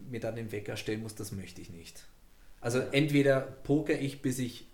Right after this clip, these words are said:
Speaker 1: rausflieg, oder ich poker, bis ich gewonnen hab, sollte es so laufen. Aber ob das jetzt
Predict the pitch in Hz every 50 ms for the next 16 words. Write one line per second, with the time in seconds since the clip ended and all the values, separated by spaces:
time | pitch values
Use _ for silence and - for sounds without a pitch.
0 | - 107 101 107 131 143 - - 151 147 143 143 143 - - - - - - -
1 | - 143 135 131 120 113 127 - - - - 131 135 135 139 143 135 123 - -
2 | - - 131 123 - 131 - - - 123 101 101 107 123 147 156 151 143 143 147
3 | 147 - - - 127 127 - 143 127 - - 135 113 110 98 98 110 123 - -
4 | 139 131 - - - - - - - - - - - - 120 120 120 113 - 127
5 | 123 - - 123 113 110 - - 107 107 104 - - -